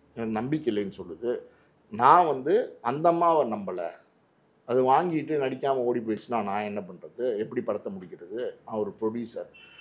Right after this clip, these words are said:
ஒரு ஆர்டிஸ்ட்கே ஒரு producer மேல நம்பிக்கை இல்லைன்னா, ஒரு முதலாளி மேல நம்பிக்கை இல்லைன்னா, ஒரு முதலாளி எதுக்கு ஒரு தொழிலாளியை நம்பணும்? நான் நம்ப முடியாது. அதனால இந்த, இந்த amount வந்து check இல்ல, இது டி டி, இது வந்து நான் உங்களுக்கு வந்து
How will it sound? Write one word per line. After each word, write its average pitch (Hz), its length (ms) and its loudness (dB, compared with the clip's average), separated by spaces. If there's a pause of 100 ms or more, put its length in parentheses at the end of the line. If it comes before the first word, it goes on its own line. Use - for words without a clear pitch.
(140)
ஒரு 104 100 4
ஆர்டிஸ்ட்கே 175 680 6
ஒரு 190 240 8
producer 175 360 4
மேல 156 220 2
நம்பிக்கை 120 420 0
இல்லைன்னா, 113 220 2
ஒரு 143 120 4
முதலாளி 147 400 4
மேல 131 220 0
நம்பிக்கை 104 420 -6
இல்லைன்னா, 95 440 -8 (260)
ஒரு 127 140 2
முதலாளி 185 500 12
எதுக்கு 170 280 6
ஒரு 160 200 4
தொழிலாளியை 147 540 8
நம்பணும்? 101 440 -8 (340)
நான் 156 160 0
நம்ப 135 220 -2
முடியாது. 95 560 -8
அதனால 123 640 -6 (180)
இந்த, 110 280 -4 (300)
இந்த 110 240 -2
amount 107 540 -2
வந்து 127 280 -6
check - 340 -8
இல்ல, 135 200 0
இது 123 180 -4 (120)
டி 156 200 -2
டி, 135 300 -6 (380)
இது 131 180 2
வந்து 135 180 2
நான் 139 200 2
உங்களுக்கு 104 300 -2
வந்து 104 500 2